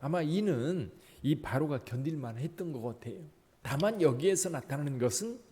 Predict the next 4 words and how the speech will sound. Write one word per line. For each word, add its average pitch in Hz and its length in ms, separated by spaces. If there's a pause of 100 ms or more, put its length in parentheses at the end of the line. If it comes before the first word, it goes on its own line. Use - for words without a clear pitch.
(320)
애굽의 147 340
술사들이 196 720 (320)
흉내내지를 262 600
못했다. 107 520